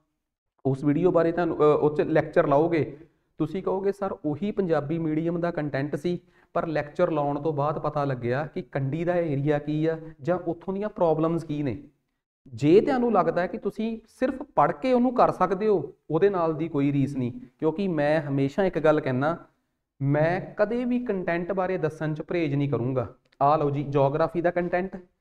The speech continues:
Similarly, ਜੇ ਕੋਈ history ਦੀ ਗੱਲ ਕਵੇ, ਗਿਆਰਵੀਂ ਤੇ ਬਾਰ੍ਹਵੀਂ class ਦੀ ਪੰਜਾਬ board ਦੀ history ਦੀ ਸਰਕਾਰੀ ਕਿਤਾਬ English medium 'ਚ ਤੇ ਪੰਜਾਬੀ medium 'ਚ,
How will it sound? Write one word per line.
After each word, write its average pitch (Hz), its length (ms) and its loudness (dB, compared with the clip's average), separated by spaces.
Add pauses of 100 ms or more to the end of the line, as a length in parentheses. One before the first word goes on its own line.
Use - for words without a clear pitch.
(160)
Similarly, 196 880 0 (200)
ਜੇ 160 160 0
ਕੋਈ 190 260 0
history 165 400 -2
ਦੀ 202 140 0
ਗੱਲ 185 160 2
ਕਵੇ, 143 520 -2 (400)
ਗਿਆਰਵੀਂ 165 520 0
ਤੇ 202 120 0
ਬਾਰ੍ਹਵੀਂ 156 460 -2
class 143 320 -2
ਦੀ 139 160 -4
ਪੰਜਾਬ 143 460 0
board 143 220 2
ਦੀ 147 160 0
history 139 440 0
ਦੀ 147 100 -2
ਸਰਕਾਰੀ 139 580 -2
ਕਿਤਾਬ 143 480 -4
English 127 360 -4
medium 147 360 0
'ਚ 180 100 -10 (240)
ਤੇ 170 80 -4
ਪੰਜਾਬੀ 120 540 -2
medium 110 340 -4
'ਚ, - 140 -16